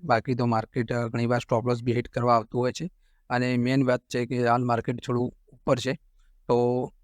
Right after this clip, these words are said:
મેઇન મુદ્દાની વાત કે મિડ કેપ અને સ્મોલ કેપમાં જો તમે ઊંચા લેવલે બાય કર્યા હોય તો સ્ટોપ લોસ અવશ્ય પ્રેસ કરો,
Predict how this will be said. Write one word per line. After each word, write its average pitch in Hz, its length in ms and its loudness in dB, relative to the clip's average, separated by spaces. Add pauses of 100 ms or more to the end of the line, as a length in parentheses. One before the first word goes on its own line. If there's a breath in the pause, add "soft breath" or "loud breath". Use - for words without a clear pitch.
(960)
મેઇન 139 280 4
મુદ્દાની 131 320 2
વાત 127 180 -2
કે - 120 -2
મિડ 123 160 0
કેપ 135 200 2
અને 131 140 -2
સ્મોલ 117 300 -2
કેપમાં 135 400 -2 (380)
જો 131 60 -2
તમે 127 200 2
ઊંચા 120 240 2
લેવલે 127 300 2
બાય 120 180 0
કર્યા 127 240 -2
હોય 120 100 -2
તો 131 140 -2
સ્ટોપ 123 340 -2
લોસ 143 160 -2
અવશ્ય 127 380 -2
પ્રેસ 120 380 -2
કરો, 120 300 -6